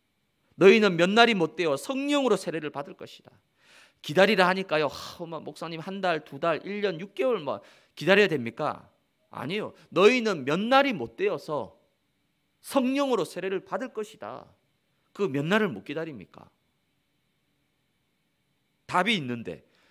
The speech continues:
답이 없이는요, 한 달, 두 달 기다리는 거 희망 고문입니다.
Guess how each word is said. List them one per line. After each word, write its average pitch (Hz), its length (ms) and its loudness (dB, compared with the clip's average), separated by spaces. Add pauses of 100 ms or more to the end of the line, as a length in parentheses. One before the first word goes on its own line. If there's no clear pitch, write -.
(200)
답이 175 320 -2
없이는요, 135 800 -4
한 214 200 -10
달, 190 140 -2
두 120 100 -10
달 113 340 -4 (320)
기다리는 165 460 -2
거 107 100 -6
희망 220 380 -6
고문입니다. 131 720 -12